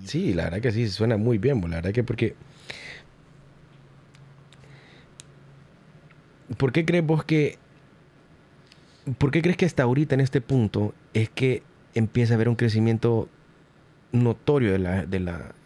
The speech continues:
Speaker 1: y por qué es importante como que ahora más bien nos tenemos que involucrar más en ese tema?
Speaker 2: Pues yo creo que en términos generales, climate change.
Speaker 1: Sí, ah.
Speaker 2: Eh, la gente se está dando cuenta que,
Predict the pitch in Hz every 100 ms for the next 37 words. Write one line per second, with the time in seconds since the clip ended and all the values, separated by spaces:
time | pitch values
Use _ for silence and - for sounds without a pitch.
0 | - 120 117 - 139 127 135 131 131 123
1 | 113 107 120 123 120 123 123 - 110 117
2 | - 104 95 - 113 107 123 113 98 -
3 | - - - - 101 - - 90 90 -
4 | - - 131 123 117 151 156 165 160 147
5 | 127 73 113 104 135 147 151 147 139 131
6 | 143 147 143 - - _ 113 113 107 -
7 | 98 92 - _ _ _ - - - -
8 | - - 110 107 107 104 104 107 110 120
9 | 110 113 117 117 117 110 113 131 123 107
10 | 90